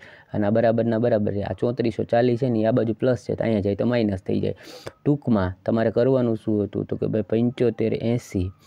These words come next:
માઇનસ, બરાબર છે, ચોત્રીસો ને ચાલીસ,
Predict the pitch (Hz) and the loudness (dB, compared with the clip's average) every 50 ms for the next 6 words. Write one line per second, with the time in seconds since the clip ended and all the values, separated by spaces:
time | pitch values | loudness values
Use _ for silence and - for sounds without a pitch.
0 | - - - _ _ _ - 101 101 107 113 113 104 95 92 90 - - _ _ | -20 -20 -20 _ _ _ -2 0 2 2 2 2 2 0 -2 -4 -8 -12 _ _
1 | _ _ _ _ - 120 110 107 113 117 113 113 - - 107 - - 123 120 113 | _ _ _ _ -6 -4 -4 -2 -2 -2 -4 -6 -6 -8 -8 -4 -2 -2 -2 -2
2 | - 107 107 98 - - 104 98 98 95 - 107 104 95 90 90 90 | -2 -4 -4 -4 -6 -8 -8 -6 -6 -4 -2 -2 0 0 -2 -4 -6